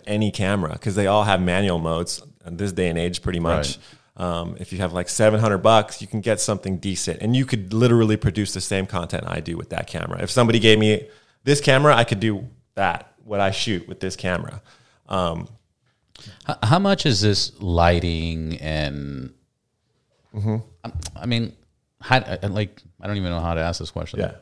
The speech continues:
Speaker 2: How
Speaker 1: So
Speaker 2: much, how much is it lighting? How much is
Speaker 1: natural
Speaker 2: aperture? How much
Speaker 1: light,
Speaker 2: is settings?
Speaker 1: natural light, and this is a strobe here.
Speaker 2: This one in the middle is natural light too?
Speaker 1: Natural light, yeah. So that
Speaker 2: And,
Speaker 1: was
Speaker 2: and, and I saw your, your YouTube channel,
Speaker 1: Uh-huh.
Speaker 2: which we'll get into your, re-, real quick, wh-,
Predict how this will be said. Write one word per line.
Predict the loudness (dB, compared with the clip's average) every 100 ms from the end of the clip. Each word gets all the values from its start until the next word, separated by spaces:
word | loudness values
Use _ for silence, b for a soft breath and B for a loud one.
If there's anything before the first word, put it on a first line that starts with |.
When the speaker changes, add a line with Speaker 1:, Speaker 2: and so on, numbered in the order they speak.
| _ -4
Speaker 2:
How | 8
Speaker 1:
So | 10 10
Speaker 2:
much, | 8
how | 6
much | 6 4
is |
it | 2 6
lighting? | 6 6 4
How | 2
much | 2 4
is | 8
Speaker 1:
natural | 10
Speaker 2:
aperture? | 10 10
How | 10
much | 12 12 12
Speaker 1:
light, | 10
Speaker 2:
is | 6
settings? | 4 4 4 2
Speaker 1:
natural | 4 4
light, | 6 6 4 0 -8 -10
and | -6 -4
this | -6
is | -10
a | -10
strobe | -6 -2 0 -2 -6
here. | -8 -8 -10 -2
Speaker 2:
This | 0 0
one | 0
in |
the | 0
middle | 0 0
is | 0
natural | -2 -2 -4
light | -4 -4
too? | -4
Speaker 1:
Natural | -4 -2 0
light, | 4 2 0
yeah. | 0 0 0 -6 b b b _
So | _ 4
that | 6
Speaker 2:
And, | 8
Speaker 1:
was | 6
Speaker 2:
and, | 4
and | 4
I | 4
saw | 4 4 4
your, | 2
your | 0 -2
YouTube | 2 0 0 -6 -6
channel, | -4 -2 2
Speaker 1:
Uh-huh. | 2 2 -2 -4
Speaker 2:
which | -4 -2
we'll | -2
get | 0 0
into | 0 -4
your, | -4 -4 B B B B -4
re-, | 0
real | 2 2
quick, | 0 -4 -4
wh-, | -6 -10 -12